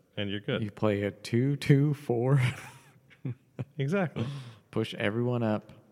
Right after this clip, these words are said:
Speaker 1: Exactly. So, so anyways.
Speaker 2: Two two four one. Yeah, there you go.
Speaker 1: <laughs> And you just surround the goalie. <laughs> No, no, nothing else is gonna happen. The goalkeeper just says, "Hey, what are you guys doing here? Just don't mind us. It's fine."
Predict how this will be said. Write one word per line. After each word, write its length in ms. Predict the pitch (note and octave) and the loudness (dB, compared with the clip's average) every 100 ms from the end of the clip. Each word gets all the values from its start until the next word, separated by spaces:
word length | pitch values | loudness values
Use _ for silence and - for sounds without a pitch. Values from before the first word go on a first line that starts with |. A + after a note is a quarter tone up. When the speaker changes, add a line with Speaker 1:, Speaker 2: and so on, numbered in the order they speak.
| - _ _ _ _ _ | -20 _ _ _ _ _
Speaker 1:
Exactly. 580 | B2 A#2+ A#2 F#2+ - E2+ | -4 0 0 0 -4 -10
So, 280 | - C#3+ B2+ - - | 2 4 4 0 -12
so 120 | - | 0
anyways. 260 | D#3 D3 G2 | 2 4 4
Speaker 2:
Two 40 | |
two 60 | F#2 | 2
four 100 | G2+ | 0
one. 300 | F#2 F#2 F#2 C#3+ - - | -2 -6 -2 -2 -2 -6
Yeah, 120 | F#2 F2+ | -10 -10
there 120 | - | -12
you 80 | - | -14
go. 100 | - - - | -16 -20 -20
Speaker 1:
<laughs> 260 | - - | -20 -6
And 120 | - G#2+ | -2 -2
you 80 | |
just 320 | G#2 A2 - - | -2 -4 -6 -12
surround 840 | - - - G#2+ G#2 G2+ F#2 F#2 | -10 -4 0 0 2 2 2 0
the 60 | G2 | -2
goalie. 380 | F#2+ E2+ E2+ F#2 | -4 -4 -6 -12
<laughs> 40 | _ - - - - _ _ - - | _ -14 -14 -16 -20 _ _ -20 -6
No, 360 | C#3 A2 G2 G2 | 2 4 2 -2
no, 280 | A2 A2+ G2 | -2 -2 -2
nothing 400 | G2+ G2+ A2 G2 | -4 -4 -4 -4
else 200 | F#2 - | -6 -6
is 220 | F#2 G2 | -6 -6
gonna 340 | A2 G#2+ G2 | -4 -2 -2
happen. 300 | G2+ - - | -2 -4 -8
The 60 | G2+ | -4
goalkeeper 460 | G#2+ A#2 A#2+ A#2 | -2 0 0 0
just 200 | G#2 A2 | -4 -6
says, 240 | - G2+ G2+ | -4 -4 -2
"Hey, 300 | B2+ G#2+ G#2+ - - - - _ _ | 0 0 -4 -10 -20 -20 -20 _ _
what 100 | - | -4
are 20 | |
you 80 | B2+ | 0
guys 120 | B2+ | 0
doing 200 | B2+ C3+ | 0 0
here? 240 | B2 G2 G2+ - - | -2 -4 -8 -12 -20
Just 180 | - - | -20 -10
don't 180 | F#2+ F#2 | -8 -6
mind 240 | F2 F2 | -6 -6
us. 240 | F#2 F#2 - | -10 -10 -16
It's 140 | - | -14
fine." 320 | - F#2+ G2+ | -10 -8 -10